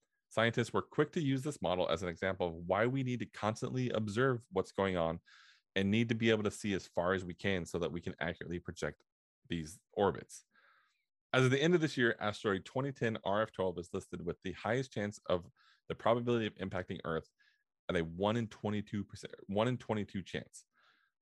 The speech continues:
And it's estimated that it would impact on September fifth, twenty ninety-five. However, at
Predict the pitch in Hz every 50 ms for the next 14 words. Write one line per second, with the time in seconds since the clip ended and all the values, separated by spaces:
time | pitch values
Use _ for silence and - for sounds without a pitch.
0 | _ _ _ - 92 90 85 - - - 123 123 - 123 120 120 120 117 107 104
1 | 104 - 73 - - 92 87 87 85 - - 104 104 104 104 98 - 85 82 -
2 | - - - - - 120 127 127 113 - 117 110 107 - _ _ _ _ - -
3 | 117 110 117 120 113 104 92 95 92 87 - - - 64 50 50 - - - _
4 | _ _ _ _ _ _ _ _ _ _ _ _ _ - 120 135 151 139 135 135
5 | - 104 107